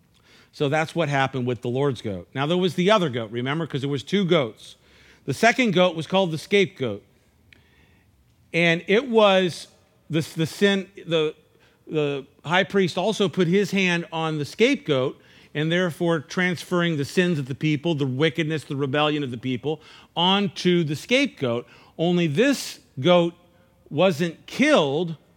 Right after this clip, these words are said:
for the people. This goat was released into the wilderness.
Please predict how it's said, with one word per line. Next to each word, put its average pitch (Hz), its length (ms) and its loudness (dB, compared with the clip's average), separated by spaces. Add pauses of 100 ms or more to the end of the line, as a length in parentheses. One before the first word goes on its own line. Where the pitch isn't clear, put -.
(460)
for 220 260 4
the 170 140 0
people. 165 580 0 (460)
This 240 540 -4 (300)
goat 185 440 0
was 165 260 0
released 170 880 0 (720)
into 202 440 2
the 170 120 0
wilderness. 170 800 0